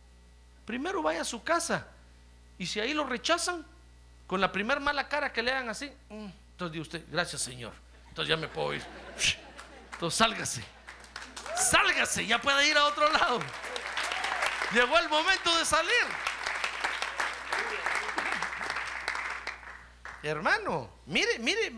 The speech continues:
mire lo que dice Lucas cuatro veinticuatro. Dice Lucas cuatro veinticuatro.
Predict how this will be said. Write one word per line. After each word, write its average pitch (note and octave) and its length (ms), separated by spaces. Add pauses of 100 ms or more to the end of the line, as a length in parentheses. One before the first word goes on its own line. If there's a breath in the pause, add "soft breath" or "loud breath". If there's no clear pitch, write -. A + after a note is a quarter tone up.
(120)
mire C4+ 260
lo C#4+ 120
que A#3+ 120
dice D#4+ 200
Lucas F4 320
cuatro C#4+ 280
veinticuatro. A3+ 560 (1400)
Dice A#3 260
Lucas A#3 300
cuatro A3+ 280
veinticuatro. F3+ 640